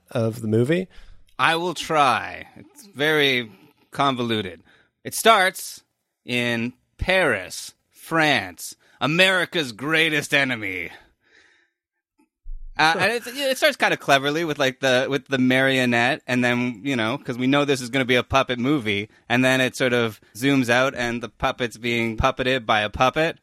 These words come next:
Speaker 2: Huh? That's good. I like that.
Speaker 1: It's like
Speaker 2: That's,
Speaker 1: some
Speaker 2: uh,
Speaker 1: Being John Malkovich shit.
Speaker 2: <laughs> Yeah, that's right. That's right. It's very artsy. But,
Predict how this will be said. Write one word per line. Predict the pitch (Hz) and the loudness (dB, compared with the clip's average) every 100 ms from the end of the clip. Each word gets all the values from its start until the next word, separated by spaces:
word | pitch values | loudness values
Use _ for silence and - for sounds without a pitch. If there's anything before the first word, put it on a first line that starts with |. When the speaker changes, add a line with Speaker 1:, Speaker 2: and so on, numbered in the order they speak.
| _ - | _ -2
Speaker 2:
Huh? | 117 143 190 220 _ _ _ _ _ - | 2 2 0 -4 _ _ _ _ _ -6
That's | 135 - | -6 -4
good. | 135 110 | -4 -4
I | 101 | -2
like | 120 123 120 | 0 0 -2
that. | 95 90 95 _ - | -8 -8 -12 _ -20
Speaker 1:
It's | - - | -6 0
like | 160 | 2
Speaker 2:
That's, | 147 117 | 2 2
Speaker 1:
some | 151 | 4
Speaker 2:
uh, | |
Speaker 1:
Being | 147 | 4
John | 135 135 127 | 4 2 4
Malkovich | 120 135 - 104 - | 2 2 0 -4 -2
shit. | - 101 117 - 147 - 139 165 | -2 -2 -2 -2 -2 -2 -4 -2
Speaker 2:
<laughs> | 139 | 2
Yeah, | 156 123 | 2 2
that's | 117 - 185 | -2 -8 -2
right. | 143 131 120 - | 0 0 -2 -8
That's | 123 - | -10 -2
right. | 135 110 - - | 0 0 -4 -18
It's | - | -12
very | - 175 156 | -2 2 2
artsy. | 117 135 - - 98 - - - - - 151 | 2 0 0 -8 -10 -10 -12 -18 -20 -18 0
But, | 202 190 185 | 4 4 0